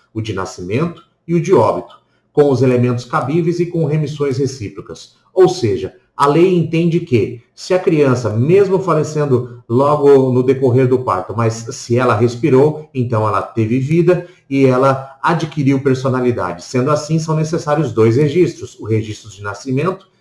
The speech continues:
e o registro de óbito. No entanto, se a, se a criança não respira, então ela é considerada natimorta.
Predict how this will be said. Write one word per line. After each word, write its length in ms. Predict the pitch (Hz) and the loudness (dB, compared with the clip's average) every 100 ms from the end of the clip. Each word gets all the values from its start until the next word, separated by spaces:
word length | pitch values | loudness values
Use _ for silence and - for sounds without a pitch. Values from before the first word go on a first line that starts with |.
| _ | _
e 100 | 202 | -4
o 60 | 180 | 2
registro 640 | 185 127 120 131 131 139 - _ | 4 4 2 -2 -2 -6 -6 _
de 200 | 110 127 | -2 0
óbito. 420 | 98 82 - - - _ - | 2 0 -6 -16 -20 _ -6
No 220 | 123 143 | -2 0
entanto, 400 | 151 - 107 113 | 0 0 -2 -2
se 140 | 110 135 | -4 -4
a, 60 | |
se 340 | 127 113 - 147 | -6 -10 -4 -4
a 60 | |
criança 540 | 147 135 117 113 110 113 | 0 2 2 2 -2 -2
não 440 | 139 175 220 196 | 0 2 2 2
respira, 760 | 123 117 - - 185 117 - - _ | 0 -2 -4 0 2 2 -4 -12 _
então 520 | 156 139 131 131 147 123 | -6 -2 0 0 -2 -2
ela 120 | 123 | -2
é 40 | |
considerada 640 | 123 127 123 120 113 117 117 | -2 -6 -2 0 0 -2 -2
natimorta. 840 | 113 110 135 135 135 120 - 90 | -2 -4 -6 -2 0 -2 -4 -12